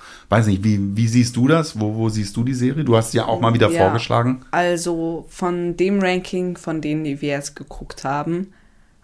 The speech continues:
Speaker 2: aus deiner Sicht her, wie ich dich einschätzen würde, wie wir das ranken würden, glaub ich, würde ich bei dir auf Platz Nummer vier setzen, Haikyuu, also auf dem letzten Platz,
Speaker 1: Mhm.
Speaker 2: glaub ich, das hat dir halt am wenigsten gefallen. Danach, glaub ich, wäre Charlotte,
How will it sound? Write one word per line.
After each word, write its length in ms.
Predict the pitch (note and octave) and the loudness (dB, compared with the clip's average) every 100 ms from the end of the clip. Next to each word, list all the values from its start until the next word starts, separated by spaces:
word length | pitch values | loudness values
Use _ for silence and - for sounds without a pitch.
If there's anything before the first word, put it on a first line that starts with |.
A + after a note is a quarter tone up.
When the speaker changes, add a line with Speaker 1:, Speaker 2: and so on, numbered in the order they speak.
| - | -2
Speaker 2:
aus 280 | D#3 E3 - | 0 0 2
deiner 360 | E3 D#3+ D#3+ | 2 2 0
Sicht 280 | D3+ D#3 - | -2 -6 -6
her, 160 | D3+ C#3+ | -4 -2
wie 140 | D3+ | -4
ich 140 | D3+ | -2
dich 260 | - F3 - | -4 -4 -4
einschätzen 580 | D#3+ D#3+ D#3+ D3+ - D3+ | -6 -6 -8 -10 -8 -6
würde, 320 | D#3 D#3 D3+ | -6 -6 -6
wie 120 | D3 | -6
wir 80 | D3 | -6
das 240 | C#3 C3+ | -6 -8
ranken 380 | C3 B2 D#3+ D3+ | -10 -10 -8 -8
würden, 240 | D#3 D#3+ - - _ - | -8 -12 -14 -20 _ -6
glaub 220 | D3+ D#3 | -4 -2
ich, 140 | E3 | -4
würde 120 | E3+ D#3+ | -4 -4
ich 160 | D#3 | -4
bei 120 | D3 | -4
dir 260 | D3 D#3 - | -4 -4 -4
auf 300 | C#3 C#3 - | -4 -6 -8
Platz 320 | - D3 - | -8 -6 -4
Nummer 400 | D3 C#3+ C#3 C#3+ - | -4 -4 -6 -10 -14
vier 480 | - - E3 G3 B3+ | -14 -2 2 2 -2
setzen, 520 | - E3+ E3 - F3 D3 | -8 -8 -8 -10 -8 -6
Haikyuu, 400 | C#3 D3+ F#3+ F#3 | -6 -4 -4 -4
also 200 | D3 C#3+ | -4 -6
auf 160 | C#3 | -10
dem 80 | C3 | -8
letzten 380 | B2+ D3+ - D3 | -8 -8 -8 -10
Platz, 240 | D3 C#3+ | -6 -4
Speaker 1:
Mhm. 160 | F#2 E2+ | -2 0
Speaker 2:
glaub 200 | F2 D3 | 0 -2
ich, 120 | D3 | -4
das 140 | C3 - | -10 -12
hat 140 | C3+ | -10
dir 80 | D3 | -12
halt 140 | C3+ - | -14 -10
am 140 | C#3 | -8
wenigsten 400 | C#3 C#3+ D3 D3+ | -6 -6 -6 -8
gefallen. 400 | D3+ - D3 D#3 D#3 - - - - | -10 -8 -8 -8 -10 -20 -20 -20 -12
Danach, 500 | - C#3+ C#3+ D#3 E3+ | -4 0 0 -2 -4
glaub 300 | - D3+ D#3 | -6 -4 -4
ich, 200 | D#3 D3+ | -6 -8
wäre 220 | C#3+ C#3 C#3+ | -6 -6 -6
Charlotte, 640 | - C#3 D3+ D#3+ F3+ F3 | -6 -4 -4 -4 -4 -4